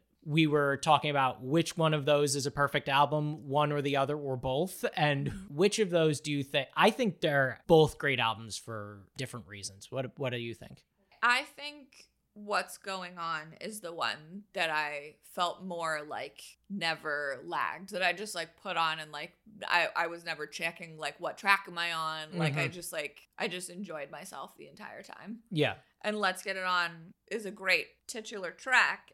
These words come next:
Speaker 2: and, like, I enjoyed the album, but I think that is the one that I felt was a little more, like, mm, long-winded. Well, so, like, one thing that I was saying about, like, how much I enjoyed the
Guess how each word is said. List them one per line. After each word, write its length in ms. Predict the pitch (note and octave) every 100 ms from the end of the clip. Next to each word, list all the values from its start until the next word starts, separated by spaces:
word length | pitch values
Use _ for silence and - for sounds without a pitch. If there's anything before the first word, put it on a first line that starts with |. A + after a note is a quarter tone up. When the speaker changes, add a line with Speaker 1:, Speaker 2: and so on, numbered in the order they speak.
| -
Speaker 2:
and, 160 | F#3
like, 240 | F3+ E3 -
I 120 | F#3+
enjoyed 600 | F#3 G3 F#3 F3+ E3 F3+
the 220 | F3 -
album, 540 | C#3 D3+ D#2+ D#2+ F#3+ -
but 160 | G#3 G3
I 100 | G3
think 320 | - F#3 F#3 _ G3
that 260 | F#3+ F3 G#2+
is 140 | G3
the 100 | F3+
one 200 | E3+ D#3+
that 100 | D#3
I 140 | D3+ E3+
felt 300 | - D3+ -
was 160 | F#3
a 60 | E3
little 220 | E3 D#3+
more, 260 | D#3 D3+ D3
like, 320 | D3 C#3 - - _ _ G#3
mm, 760 | B3 A3+ A3 A3 G#3+ G#3+ G#3 F#3+
long-winded. 1200 | A#3 A#3+ A#3+ A#3 A3 G#3 F#3+ F3 F3 F3 F3+ F#3+ B2+ D2 G1+ G1+ G1+ A1 C#2+ F#2
Well, 180 | A#3 B3
so, 220 | A#3+ C#4
like, 240 | B3+ A#3 A3+
one 220 | A#3 A3+
thing 180 | A#3 A3
that 120 | G3
I 100 | F#3
was 140 | G3+
saying 220 | F#3+ F3
about, 200 | F3 F3
like, 160 | F3 F3+
how 300 | - E3 E3
much 300 | E3 D#3+ E3
I 80 | E3+
enjoyed 400 | E3+ F3+ E3 E3
the 160 | E3